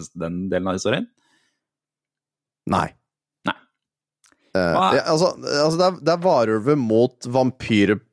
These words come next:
Speaker 2: på en måte.
Speaker 1: Ja. Hva
Speaker 2: Men er det
Speaker 1: skal vi
Speaker 2: fiender,
Speaker 1: begynne
Speaker 2: eller?
Speaker 1: med? Jeg er spent på hvor vi skal begynne med, for jeg lukter etter at den her skal gå dårlig med. Hva, hva er din, eh,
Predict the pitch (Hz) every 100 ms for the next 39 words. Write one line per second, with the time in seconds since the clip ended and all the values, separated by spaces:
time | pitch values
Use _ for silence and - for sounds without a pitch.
0 | - - 101 107 110 110 104 98 95 -
1 | 113 110 98 85 78 _ _ - 180 240
2 | 285 311 349 370 381 180 - _ _ _
3 | - 117 147 147 113 98 151 151 139 -
4 | 92 92 107 117 113 82 117 135 - 90
5 | - 107 98 - 107 87 90 113 107 131
6 | 131 - 117 110 82 85 98 92 - 92
7 | 98 82 85 113 - _ _ 120 139 139
8 | 117 127 135 131 131 117 117 101 104 101
9 | 98 98 95